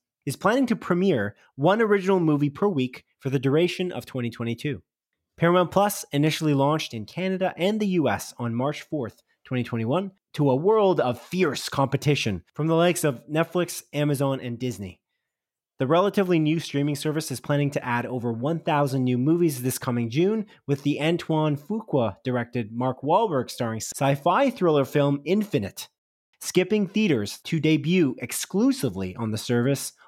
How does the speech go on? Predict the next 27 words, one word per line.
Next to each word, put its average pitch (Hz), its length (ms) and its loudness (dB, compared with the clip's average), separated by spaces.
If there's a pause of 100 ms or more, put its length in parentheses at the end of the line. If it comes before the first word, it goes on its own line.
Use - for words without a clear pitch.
on 123 260 2
May 123 380 2 (160)
twenty-eighth 139 720 -2 (160)
of 98 140 -6
this 107 200 -2
year. 104 380 -4 (840)
Adrian, 185 560 2 (300)
what 139 160 -4
are - 20 0
you 160 80 0
thinking 165 300 -2
about 139 180 0
Paramount 147 400 -2
Plus? 156 300 -2
They're 107 200 -8 (100)
coming 180 300 2
in 170 220 2
strong. 147 600 0
They're - 120 -20
coming, 143 340 -2 (760)
they're, 113 140 -4 (260)
they're 139 80 -4
not, 160 420 0
uh, 170 360 2 (200)
sitting 165 360 0
back, 147 520 -2
apparently. 117 600 -8